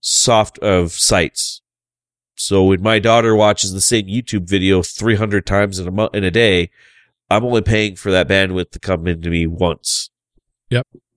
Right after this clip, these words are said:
Speaker 2: Yeah, uh, for wh-, for that, uh, Untangle, again, it does make you pay for that. Um, Dan's Guardian is an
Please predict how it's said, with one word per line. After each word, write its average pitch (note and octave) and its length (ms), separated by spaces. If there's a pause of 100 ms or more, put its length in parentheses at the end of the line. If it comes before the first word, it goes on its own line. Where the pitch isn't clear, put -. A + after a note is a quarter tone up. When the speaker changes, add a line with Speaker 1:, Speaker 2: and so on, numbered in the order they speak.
(920)
Speaker 2:
Yeah, C3+ 160
uh, D3 160
for E3 300
wh-, D3+ 280
for E3 140
that, E3+ 380
uh, C#3+ 260
Untangle, E3 680
again, C3+ 380
it B2+ 120
does C#3 200
make D3 160
you C#3+ 60
pay C#3 160
for B2 140
that. A#2+ 220 (320)
Um, A#2+ 400 (200)
Dan's F3+ 280
Guardian A2+ 440 (180)
is C3+ 140
an C3+ 80